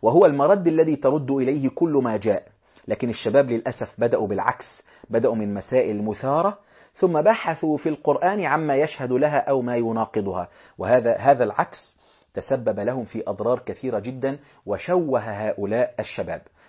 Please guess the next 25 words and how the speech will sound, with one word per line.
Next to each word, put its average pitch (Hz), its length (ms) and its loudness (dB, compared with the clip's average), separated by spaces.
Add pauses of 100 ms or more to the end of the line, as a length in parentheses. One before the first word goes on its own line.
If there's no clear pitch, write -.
وأنا 165 120 2
تكلمت 127 380 -4
عن 110 160 -2
آثار 107 360 -4
ذلك 117 300 -2
في - 100 -14
المحاضرة 104 460 -2
الأولى، 131 300 -4
لا 120 340 -2
داعي 110 280 0 (100)
لإعادته. 92 440 -6 (1160)
علمه 180 400 6
من 143 160 0
علمه 120 340 0
وجهله 131 520 2
من 113 180 -4
جهله. 120 480 -2
الشافعي 123 460 0
لكونه 151 500 0
اشتغل 123 440 2
بالقرآن، 110 560 -4
ولكونه 123 760 -2
عربيا، 107 580 -2 (380)
ولكونه 104 520 -2
فصيحا، 120 580 -8